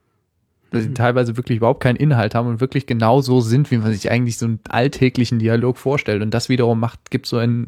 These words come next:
Speaker 1: sehr hohes Identifikationspotenzial, was wiederum zusammenfällt mit den Figuren, die einmal großartig gecastet sind, aber zum anderen auch großartig angelegt sind. In dem Sinne, dass sie eben sehr vielfältig sind und, ähm, dass die Figuren sind nicht so,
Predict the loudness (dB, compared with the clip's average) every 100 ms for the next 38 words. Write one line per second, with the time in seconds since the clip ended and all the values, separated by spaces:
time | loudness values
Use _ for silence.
0 | -4 2 4 4 2 0 -8 -8 -2 -2
1 | 0 -2 -2 0 -2 -2 -4 -4 -4 -4
2 | -4 -8 -16 -16 -14 -6 -2 0 0 -2
3 | -2 -2 0 0 0 2 2 2 0 0
4 | 0 2 2 2 -6 -18 -20 -20 -20 _
5 | _ _ -12 -2 2 4 4 4 4 2
6 | -2 -4 -10 -4 -4 -6 -8 -6 -4 -6
7 | -8 -6 -2 2 2 0 -2 -2 -2 -2
8 | 0 4 4 4 -2 -6 -8 -8 -12 _
9 | _ 0 2 2 2 0 -2 -4 -4 -2
10 | 0 0 -2 -8 -20 -4 -2 0 2 2
11 | 2 0 -2 -4 -6 -8 -18 -20 _ -4
12 | -2 -4 -8 -6 -4 -2 -4 -6 -10 _
13 | _ _ _ _ _ _ _ _ -8 -8
14 | -4 -2 2 2 2 0 0 -2 0 -4
15 | 0 2 4 2 0